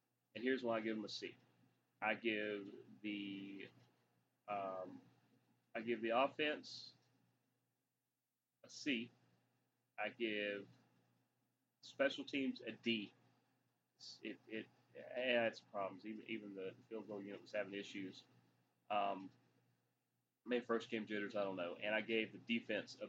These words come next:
B. And, uh, that averages out to a C, of course. But that, that's the way I saw it. And it was a lot of good things.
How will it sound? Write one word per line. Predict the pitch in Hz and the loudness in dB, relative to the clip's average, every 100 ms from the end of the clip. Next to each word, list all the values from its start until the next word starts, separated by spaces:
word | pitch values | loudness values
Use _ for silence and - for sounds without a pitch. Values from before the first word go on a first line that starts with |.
| - | -6
B. | 98 85 - _ _ _ _ _ _ _ _ _ _ - | -6 -8 -16 _ _ _ _ _ _ _ _ _ _ -6
And, | 98 95 | -6 -2
uh, | 95 | -2
that | 95 101 | 2 2
averages | 101 90 95 | 2 0 -2
out | 95 87 | -2 -2
to | |
a | 90 | -10
C, | - 104 90 | -8 -6 -8
of | - | -10
course. | 101 90 90 - | -14 -14 -14 -12
But | 95 110 | -2 4
that, | 127 127 | 4 4
that's | 143 151 | 0 0
the | 165 | -2
way | 160 | 4
I | 147 | 4
saw | 123 - 131 110 | 4 4 2 2
it. | - - | -4 -14
And | 104 98 95 _ _ _ _ | -12 -10 -14 _ _ _ _
it | 123 | -4
was | 113 | -2
a | 98 | -2
lot | 98 110 139 | 4 6 6
of | 139 | 6
good | 135 127 - | 2 0 -2
things. | 131 131 127 | 0 0 -4